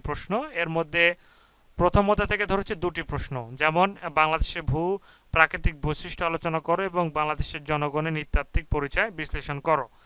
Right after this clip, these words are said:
এরপরে দ্বিতীয় অধ্যায় থেকে ধরেছি দুটি প্রশ্ন, যে উনিশশো সাতচল্লিশ সালে ভারত বিভক্তের পটভূমি আলোচনা করো এবং লাহোর প্রস্তাব কি, এর বৈশিষ্ট্যসমূহ আলোচনা করো। তৃতীয় অধ্যায় থেকে ধরেছি দুটি প্রশ্ন, যেমন পূর্ব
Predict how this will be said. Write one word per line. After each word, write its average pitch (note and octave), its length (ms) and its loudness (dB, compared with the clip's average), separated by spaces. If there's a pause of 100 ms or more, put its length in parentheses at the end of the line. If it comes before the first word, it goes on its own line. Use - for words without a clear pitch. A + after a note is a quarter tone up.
(480)
এরপরে G3 240 4 (120)
দ্বিতীয় F#3+ 320 2
অধ্যায় F#3+ 200 0
থেকে G3 180 0
ধরেছি F#3+ 280 -4
দুটি F#3+ 240 -2
প্রশ্ন, G#3 200 -4 (120)
যে G#3 140 -2
উনিশশো E3+ 300 -4
সাতচল্লিশ F3 460 -2
সালে G3 140 -6 (100)
ভারত D3+ 260 2
বিভক্তের D3 400 -6
পটভূমি D#3 420 -4
আলোচনা D#3+ 360 -2
করো G#3+ 200 -4
এবং G3 120 -2 (540)
লাহোর D#3 380 8
প্রস্তাব D#3 320 0 (100)
কি, G#3 100 -12 (160)
এর E3+ 80 4 (120)
বৈশিষ্ট্যসমূহ D#3+ 760 -2
আলোচনা C#3+ 420 -2
করো। C3 180 0 (560)
তৃতীয় G3 320 0
অধ্যায় G#3 200 -2
থেকে G#3 200 0
ধরেছি G3+ 200 -2 (100)
দুটি F#3+ 240 -2
প্রশ্ন, G3+ 260 -4 (160)
যেমন F#3 200 2 (140)
পূর্ব F#3 260 -2